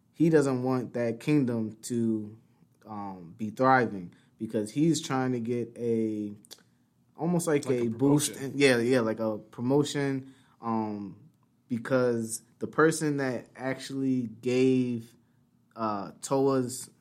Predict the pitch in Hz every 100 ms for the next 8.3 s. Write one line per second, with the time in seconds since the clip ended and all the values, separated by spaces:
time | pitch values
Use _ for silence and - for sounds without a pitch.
0 | _ 101 127 151 156 156 143 123 123 110
1 | - 123 135 139 143 139 - 123 113 139
2 | 139 143 143 131 113 104 - _ _ -
3 | 107 104 101 98 95 - _ _ _ _
4 | - 113 - 139 131 127 104 92 - 123
5 | 127 117 110 131 147 151 160 165 - _
6 | 123 117 110 117 156 165 143 123 131 139
7 | - 135 113 98 104 180 214 147 117 110
8 | 110 110 117